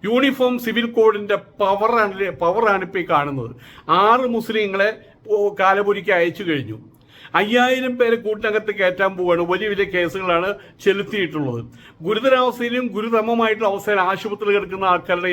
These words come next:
എണ്ണം വരെ. എന്തിനു വേണ്ടിയിട്ട് അതൊക്കെ ചെയ്യുന്നത്? ഒരു മദ്രസയെ ജെ സി ബി വന്ന് അടിച്ചു തകർത്തുന്നതിനെ പരി-, പ്രതിരോധിക്കാമെന്ന് മുസ്ലിങ്ങൾക്കാണ് ഇപ്പൊ ഈ ഗതികേട്.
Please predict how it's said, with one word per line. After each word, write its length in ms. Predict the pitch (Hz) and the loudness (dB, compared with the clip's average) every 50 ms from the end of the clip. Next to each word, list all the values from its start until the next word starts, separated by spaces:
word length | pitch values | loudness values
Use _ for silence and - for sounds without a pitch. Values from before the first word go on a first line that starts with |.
| 170 | 2
എണ്ണം 220 | 160 160 165 160 156 151 | 2 2 0 0 2 2
വരെ. 160 | 143 131 127 127 - - - - - 147 156 | 2 2 0 -2 -6 -12 -20 -10 -4 -2 -2
എന്തിനു 220 | 160 165 190 196 202 | 0 2 2 2 2
വേണ്ടിയിട്ട് 300 | 202 196 185 196 190 208 202 | 2 0 0 -2 0 0 0
അതൊക്കെ 240 | 202 180 180 202 196 - - | 0 0 -2 -2 -2 -2 -4
ചെയ്യുന്നത്? 440 | 175 175 180 185 190 196 190 202 196 - - - _ _ _ _ _ _ _ - _ _ - - _ _ _ - - - - - - - | -4 -2 -2 -2 -2 -4 -4 -4 -6 -10 -16 -20 _ _ _ _ _ _ _ -20 _ _ -20 -20 _ _ _ -20 -20 -20 -20 -8 0 2
ഒരു 140 | 190 220 226 214 202 190 | 4 4 4 2 0 -2
മദ്രസയെ 760 | 190 190 190 202 - 262 269 254 262 233 202 185 180 180 190 220 254 - - - _ _ 156 160 | -6 -6 -6 -6 -6 -6 -6 -4 -2 -2 -2 0 0 0 -2 -4 -6 -8 -12 -18 _ _ -6 0
ജെ 140 | 190 196 214 240 247 233 | 2 4 4 2 2 -2
സി 140 | - 277 262 254 226 | -4 -4 -4 -2 -2
ബി 80 | 240 240 220 214 | -2 0 0 0
വന്ന് 240 | 196 202 214 247 269 269 269 - - - 180 | 0 0 0 0 0 0 -4 -8 -6 -4 -2
അടിച്ചു 300 | 185 185 202 220 - 240 233 233 | -2 -2 -4 -4 -2 -2 0 0
തകർത്തുന്നതിനെ 600 | 208 190 208 208 - - 208 202 196 202 208 220 233 233 - | 0 0 -2 -4 -4 -8 -6 -2 -2 0 0 0 -2 0 0
പരി-, 260 | 180 170 175 220 220 220 180 | 0 0 2 0 -2 -2 -4
പ്രതിരോധിക്കാമെന്ന് 880 | 175 180 214 240 233 226 226 226 233 208 190 185 185 185 190 220 254 285 285 - - - - - 175 | -4 -2 2 2 2 2 2 -2 -2 -2 -2 -2 -4 -4 -4 -2 -2 -2 -4 -8 -14 -20 -20 -12 -10
മുസ്ലിങ്ങൾക്കാണ് 720 | 190 185 - 214 208 214 208 196 190 185 196 202 185 175 180 196 175 | -10 -8 -4 -2 -2 0 2 2 0 0 0 -2 -2 -2 -2 -4 -6
ഇപ്പൊ 140 | - 190 175 175 | -6 -4 -4 -4
ഈ 20 | 175 165 151 | -4 -2 -2
ഗതികേട്. 500 | 156 151 156 160 156 156 127 110 95 - | 0 0 2 2 4 2 2 0 -2 -8